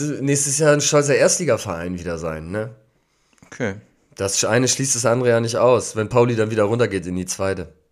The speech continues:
Speaker 2: Ja, würdest du das, würdest du das Sankt Pauli wünschen?
Speaker 1: Auf jeden Fall, Mann. Ich wünsch denen alles Schlechte. Ich hätte denen gewünscht, dass die in die dritte absteigen, natürlich, logisch. Wenn man sich diesen Fabian Hürzeler anguckt, ne, den
Speaker 2: Wer ist
Speaker 1: Trainer,
Speaker 2: das? Der
Speaker 1: der
Speaker 2: Trainer,
Speaker 1: Trainer,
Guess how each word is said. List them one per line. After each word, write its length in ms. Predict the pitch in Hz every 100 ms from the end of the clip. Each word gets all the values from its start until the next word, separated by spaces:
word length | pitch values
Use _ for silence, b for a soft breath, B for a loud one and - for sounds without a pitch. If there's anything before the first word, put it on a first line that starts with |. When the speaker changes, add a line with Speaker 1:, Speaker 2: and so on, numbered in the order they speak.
| _ _ _ _ _ _
Speaker 2:
Ja, 340 | 120 107 120 107
würdest 260 | 117 117
du 60 | 107
das, 400 | 98 92 95 -
würdest 520 | 95 104 104 110 110
du 80 | 104
das 320 | 95 95 - -
Sankt 340 | 95 98 90
Pauli 320 | 101 104 98
wünschen? 440 | 95 113 120 131 135 -
Speaker 1:
Auf 240 | 98 -
jeden 180 | 104 101
Fall, 260 | - 104
Mann. 180 | 117 101
Ich 100 | 95
wünsch 180 | 107 104
denen 140 | 107 98
alles 200 | 101 -
Schlechte. 280 | 110 120
Ich 80 | 98
hätte 140 | 107 92
denen 200 | 107 101
gewünscht, 300 | 95 101 -
dass 140 | 95
die 120 | 101
in 40 | 92
die 100 | 92
dritte 280 | 104 151 82
absteigen, 460 | 82 - 82 82
natürlich, 420 | 82 - 80 78
logisch. 400 | 85 98 90 80 - b b b b -
Wenn 80 | 113
man 140 | 117
sich 120 | 117
diesen 240 | - 117 117
Fabian 440 | 127 123 120 113
Hürzeler 380 | 120 120 120 90
anguckt, 440 | 101 - 104 -
ne, 100 | 101
den 140 | 101 98
Speaker 2:
Wer 80 |
ist 80 | 92
Speaker 1:
Trainer, 240 | 113 107 95
Speaker 2:
das? 180 | 90 -
Der 180 | 90 71
Speaker 1:
der 160 | 107
Speaker 2:
Trainer, 360 | 101 117 117
Speaker 1:
Trainer, 20 | 113